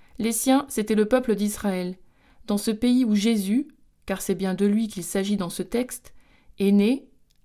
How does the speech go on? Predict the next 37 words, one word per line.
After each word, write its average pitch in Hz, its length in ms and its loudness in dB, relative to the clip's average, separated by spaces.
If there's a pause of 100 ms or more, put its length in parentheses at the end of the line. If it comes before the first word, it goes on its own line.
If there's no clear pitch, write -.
a 185 100 -2
grandi, 190 560 -4 (640)
a 214 80 -4
fait 247 160 0
tant 285 220 0
de 262 100 4
bien, 190 340 -2 (520)
a 208 80 0
montré 226 340 0
tant 285 220 0
de 277 80 2
compassion 240 580 0
envers 208 220 2
les 202 100 4
pauvres 208 320 -2
et 196 60 0
les 190 100 -2
malheureux. 180 480 -4 (1120)
Mais 196 80 2
la 202 140 4
foule, 269 340 2 (500)
où 202 100 0
chacun 269 360 4
de 240 120 4
nous 247 160 6
peut 220 120 0
se 208 140 -2
reconnaître, 214 680 -2 (260)
n'a 208 120 2
pas 247 160 2
voulu 220 260 0
de 202 100 2
lui 202 320 -2 (320)
et 190 120 0
a 190 60 2
finalement 208 460 2
crié : « 208 500 -4